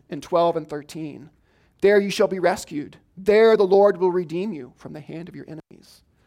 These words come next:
Verse twelve, "They do not know the thoughts of the Lord," they being those invading armies.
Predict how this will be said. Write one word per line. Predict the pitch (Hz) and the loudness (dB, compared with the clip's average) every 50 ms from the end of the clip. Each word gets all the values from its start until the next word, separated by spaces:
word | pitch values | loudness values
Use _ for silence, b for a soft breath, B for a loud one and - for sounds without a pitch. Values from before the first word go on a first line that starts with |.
| _ _ _ _ _ _ _ _ _ _ _ _ _ _ _ _ - | _ _ _ _ _ _ _ _ _ _ _ _ _ _ _ _ 0
Verse | 190 196 190 196 | 0 0 0 0
twelve, | - - 190 190 185 160 143 127 143 - _ b b b b b | 0 2 4 4 4 4 2 0 -4 -10 _ b b b b b
"They | 190 190 208 220 240 262 | 0 4 4 4 4 2
do | 240 190 180 175 | -4 -6 -6 -4
not | 175 180 180 - | -4 -4 -4 -2
know | 175 175 170 175 | 0 0 0 0
the | 151 147 | 0 -6
thoughts | - 151 143 139 - - - | -6 -6 -6 -6 -8 -12 -14
of | 175 | -12
the | 151 | -12
Lord," | 135 147 147 143 120 113 147 - | -10 -10 -10 -12 -12 -12 -4 0
they | 185 175 175 | 2 2 2
being | 175 180 175 170 165 | 2 2 -4 -4 -2
those | 160 160 147 147 - | -2 -4 -4 -4 -8
invading | - 151 151 147 170 160 160 160 147 | -14 -14 -10 -6 -4 -4 -4 -4 -6
armies. | 104 139 147 156 147 113 101 - - - - | -10 -12 -14 -14 -14 -18 -20 -20 -20 -20 -20